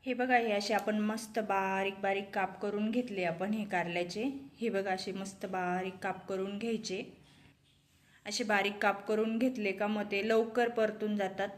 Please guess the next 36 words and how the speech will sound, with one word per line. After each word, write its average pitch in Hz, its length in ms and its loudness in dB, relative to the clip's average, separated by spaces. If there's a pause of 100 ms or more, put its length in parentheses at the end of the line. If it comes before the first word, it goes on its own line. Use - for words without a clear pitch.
(160)
आणि 196 160 -2
पटकन 214 440 -2
पटकन 220 380 -2
शिजतात. 226 520 -4
आपल्यांना 208 420 2
जास्त 202 320 2
वेळ 202 240 0
लागत 208 340 2
नाही 233 160 0
भाजी 202 300 -2
करायला. 180 460 0 (920)
हे 240 80 0
बघा 226 180 4
मैत्रिणींनो, 220 600 2
आता 214 240 6
आप-, - 220 2
मी 233 300 8
एक 233 240 0
पॅन 233 280 8
घेतला 254 320 6
आहे, 208 200 4 (680)
तो 240 40 2
पॅन 233 260 6
मी 233 160 6
गॅसवर 226 440 6
गरम 220 300 8
करायला 214 380 6
ठेवला 233 340 4
आहे. 220 140 4 (840)
आता 233 200 0
आपण 220 280 4
यात 220 140 4 (120)
तेल 226 220 8
टाकून 233 300 4
घेणार 214 320 6
आहोत. 202 260 6